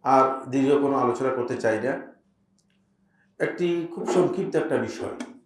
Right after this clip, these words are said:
কিন্তু বিষয়টি আমাদের জীবনের জন্য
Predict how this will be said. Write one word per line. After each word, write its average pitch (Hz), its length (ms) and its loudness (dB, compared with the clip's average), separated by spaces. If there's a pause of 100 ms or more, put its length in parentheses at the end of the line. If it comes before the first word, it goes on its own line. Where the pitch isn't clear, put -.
(1300)
কিন্তু 160 200 0
বিষয়টি 180 880 2 (140)
আমাদের 143 440 0 (680)
জীবনের 139 400 0
জন্য 151 160 -4